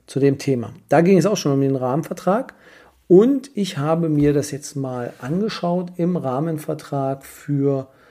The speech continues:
ähm, Brandenburg. Das ist jetzt mein zuständiger Rahmenvertrag. Habe das auf der Seite des, der, des bifa gefunden,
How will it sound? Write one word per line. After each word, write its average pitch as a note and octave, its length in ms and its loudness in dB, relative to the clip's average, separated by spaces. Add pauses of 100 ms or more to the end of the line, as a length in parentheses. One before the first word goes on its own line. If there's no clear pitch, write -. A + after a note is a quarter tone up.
(340)
ähm, C3+ 380 -4
Brandenburg. D3+ 1200 -2
Das C#3 200 -12
ist - 100 -16
jetzt - 220 -18
mein C3+ 300 -10
zuständiger E3 760 -2
Rahmenvertrag. E3 840 -4 (420)
Habe E3 420 2
das D3+ 220 0
auf - 220 -12
der C#3+ 160 0
Seite C3 480 -4
des, C3+ 680 -6 (640)
der, C#3 160 -4
des B2+ 240 -8
bifa F3 640 -2
gefunden, G3 920 0